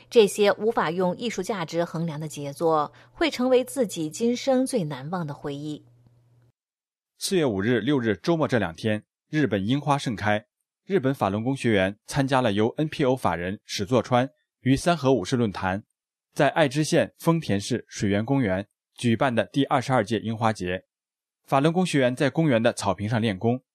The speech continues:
Speaker 2: 并义务交功，同时向游人发送法轮功的真相资料。遇到可贵的中国人，就向他们劝三退，并递上中文的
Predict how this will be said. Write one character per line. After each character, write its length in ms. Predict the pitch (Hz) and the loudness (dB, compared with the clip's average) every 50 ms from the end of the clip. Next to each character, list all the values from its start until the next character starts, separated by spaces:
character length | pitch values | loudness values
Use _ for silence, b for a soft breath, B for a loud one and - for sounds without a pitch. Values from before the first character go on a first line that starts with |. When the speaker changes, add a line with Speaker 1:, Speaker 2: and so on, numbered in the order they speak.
| _ _ _ | _ _ _
Speaker 2:
并 200 | 165 160 139 - - | 0 0 0 0 0
义 100 | 151 143 | 0 0
务 140 | 110 98 | 0 0
交 200 | 92 - 120 113 | 0 0 0 2
功， 240 | 110 127 120 127 131 - _ _ _ _ _ _ _ _ _ - | 2 2 0 0 0 -4 _ _ _ _ _ _ _ _ _ -2
同 200 | 127 135 151 160 | 0 2 2 2
时 280 | - 123 120 127 - _ | 2 2 2 2 0 _
向 240 | - - 156 131 | -2 0 0 2
游 140 | 117 113 127 | 2 4 4
人 120 | 127 117 123 | 4 2 2
发 200 | - 156 143 143 | 2 0 0 0
送 200 | - 147 - - _ | -2 -4 -4 -6 _
法 180 | - - 95 | -6 -4 -2
轮 160 | 92 92 101 107 | -2 -4 -4 -4
功 160 | 110 123 127 | -4 -2 0
的 200 | 127 110 - - | 0 0 -2 -4
真 160 | - - 120 | -4 -4 -4
相 180 | 120 - 117 90 | -2 -2 -4 -4
资 160 | 90 - 110 | -4 -4 -2
料。 220 | 98 104 95 - - _ _ _ _ _ _ _ _ _ _ _ | 0 0 0 0 -4 _ _ _ _ _ _ _ _ _ _ _
遇 140 | 196 190 151 | 0 2 2
到 140 | 165 139 | 2 0
可 200 | 113 - - 104 | 0 0 -2 0
贵 120 | 95 131 127 | 0 2 0
的 80 | 110 | 2
中 180 | 104 - 139 139 | 2 0 0 2
国 100 | 135 123 | 2 0
人， 220 | 101 95 98 104 - _ _ _ _ | 0 0 -2 -4 -8 _ _ _ _
就 140 | - 160 139 | -2 0 0
向 200 | - - 156 120 | 2 2 0 0
他 140 | 110 135 135 | 2 2 0
们 160 | 120 107 113 | 0 0 -2
劝 220 | 113 - - 127 | -2 0 0 0
三 180 | 104 - 123 123 | 2 0 0 0
退， 260 | 120 139 123 95 - _ _ _ _ _ _ _ _ | 0 -2 -2 -2 -4 _ _ _ _ _ _ _ _
并 220 | - 170 147 123 | 0 0 0 2
递 100 | 127 156 | 0 0
上 240 | 127 - 135 113 98 | 0 2 0 0 0
中 160 | - 165 160 | 0 0 0
文 160 | 151 117 92 | 2 0 0
的 200 | 95 110 92 - | 0 0 0 -2